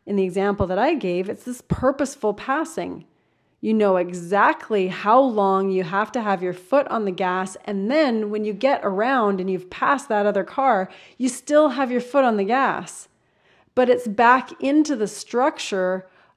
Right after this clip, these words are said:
of cruise control, the system of holding yourself in that same particular speed that's gonna keep you in front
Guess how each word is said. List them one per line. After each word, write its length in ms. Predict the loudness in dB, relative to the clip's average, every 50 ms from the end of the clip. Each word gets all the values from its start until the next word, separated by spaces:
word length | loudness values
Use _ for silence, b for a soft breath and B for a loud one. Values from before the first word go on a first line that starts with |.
| _ -2
of 260 | 0 0 0 -2 -6
cruise 460 | -14 -8 -4 0 2 2 2 0 -2
control, 800 | -4 -4 -4 -4 -4 -6 -4 -4 -2 -2 -2 -4 -4 -8 b b b b b -8
the 120 | -8 -8
system 720 | -8 -8 -10 -6 -6 -6 -6 -6 -6 -4 -2 -2 -2 -2 -4
of 220 | -4 -6 -8 -8 -8
holding 720 | -12 -20 -12 -6 -4 -2 0 0 0 0 0 0 0 0
yourself 480 | -2 -4 -4 -4 -2 -2 -2 -2 -4
in 80 | -4 -4
that 180 | -4 -4 -6 -8
same 440 | -8 -6 -2 -2 -2 -2 -2 -4 b b b b b b b b
particular 560 | -10 -10 -8 -6 -8 -6 -6 -4 -4 -2 -4
speed 600 | -4 -8 -6 -2 0 0 2 2 0 -2 -4 -4 b b b b b _
that's 180 | -6 -6 -4
gonna 200 | -2 0 2 2
keep 460 | 0 -2 -6 -4 2 2 2 2 4 4
you 180 | 4 4 4
in 240 | 2 0 0 -2 -2
front 640 | -4 -8 -4 0 2 2 2 2 0 -2 -6 -8